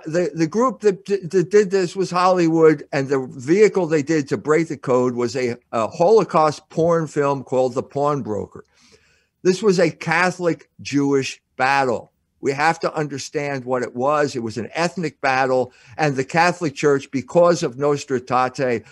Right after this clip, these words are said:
lost its nerve and could not, uh, engage in battle anymore, in this battle over obscenity.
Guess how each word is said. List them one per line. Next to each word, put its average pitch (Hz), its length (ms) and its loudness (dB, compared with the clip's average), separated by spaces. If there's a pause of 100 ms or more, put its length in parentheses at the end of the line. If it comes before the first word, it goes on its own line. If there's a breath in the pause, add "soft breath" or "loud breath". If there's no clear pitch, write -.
(120 loud breath)
lost 165 460 4
its 170 240 -2
nerve 120 560 0
and 127 240 -6
could 180 320 2
not, 127 400 -2 (140)
uh, 117 240 -2
engage 147 520 0
in 123 100 -2
battle 123 380 -2
anymore, 113 640 -2
in 117 140 -6
this 127 160 -8
battle 131 380 0
over 113 240 -2
obscenity. 160 640 -4